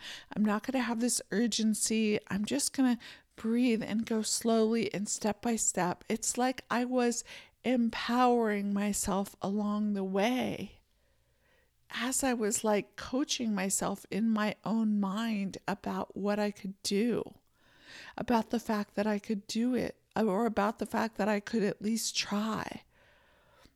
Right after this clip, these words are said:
And in doing that, I was able to just kind of take one next step and take one next step and take one next step. And then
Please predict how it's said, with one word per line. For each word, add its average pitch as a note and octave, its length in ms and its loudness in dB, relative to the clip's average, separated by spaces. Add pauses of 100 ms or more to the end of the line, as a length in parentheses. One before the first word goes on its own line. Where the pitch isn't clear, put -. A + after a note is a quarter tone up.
(520)
And C4 180 6
in A#3+ 240 4
doing C4 500 0
that, F3+ 380 -4 (600)
I A#3 240 2
was A#3 320 0
able B3 300 2
to - 160 -2
just A#3+ 300 0
kind A#3+ 240 0
of A#3 140 0
take - 400 -4
one A3+ 220 2
next - 320 -2
step - 420 -4
and G#3+ 200 -10
take - 360 -6
one G#3 200 -2
next - 320 -6
step A3+ 400 -6
and G3 180 -6
take - 320 -10
one G3+ 160 -2
next - 300 -6
step. - 420 -6 (640)
And A#3 220 4
then B3+ 320 6